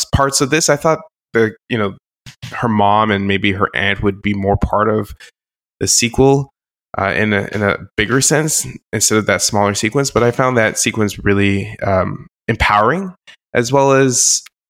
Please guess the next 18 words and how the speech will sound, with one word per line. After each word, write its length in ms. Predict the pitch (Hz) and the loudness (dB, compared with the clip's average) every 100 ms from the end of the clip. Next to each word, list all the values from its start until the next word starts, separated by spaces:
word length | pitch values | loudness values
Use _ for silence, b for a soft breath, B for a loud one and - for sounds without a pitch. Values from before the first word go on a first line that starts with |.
| _ | _
the, 360 | 120 123 120 120 | 0 2 4 4
the 100 | 120 | 2
mall 220 | 117 175 | 2 2
sequence. 480 | - 98 95 95 - | 0 -2 -2 -2 0
I 60 | |
know 140 | 110 113 | 2 2
Shay 320 | - 107 113 | 2 2 2
was 260 | 107 101 - | 0 -2 -2
explaining 500 | 101 - 110 104 104 | -4 -2 0 0 0
that 120 | 101 | -2
he 120 | 104 | -2
loved 340 | 98 95 104 104 | 0 0 2 0
the 60 | |
mall 200 | 101 104 | 2 0
sequence, 460 | 101 107 110 104 101 | 0 -2 0 0 -2
and 120 | 104 | -2
I, 120 | 104 - | -2 0
I, 260 | 113 127 | 0 0